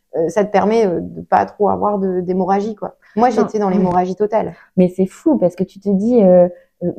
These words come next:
Speaker 2: comment tu réagis quand tu te dis, « Bah, on peut la sauver, euh, par,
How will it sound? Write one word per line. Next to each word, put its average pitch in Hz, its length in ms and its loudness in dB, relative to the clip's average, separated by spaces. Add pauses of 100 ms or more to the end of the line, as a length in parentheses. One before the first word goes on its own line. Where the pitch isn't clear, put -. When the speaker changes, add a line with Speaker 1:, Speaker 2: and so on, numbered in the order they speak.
(100)
Speaker 2:
comment 247 280 2
tu 247 140 -2
réagis 226 300 2
quand 196 140 0
tu - 120 -4
te 185 40 0
dis, « 208 140 -2
Bah, 180 200 2
on 185 100 2
peut 214 140 -2
la 202 160 4
sauver, 208 480 0
euh, 185 40 2
par, 175 260 -2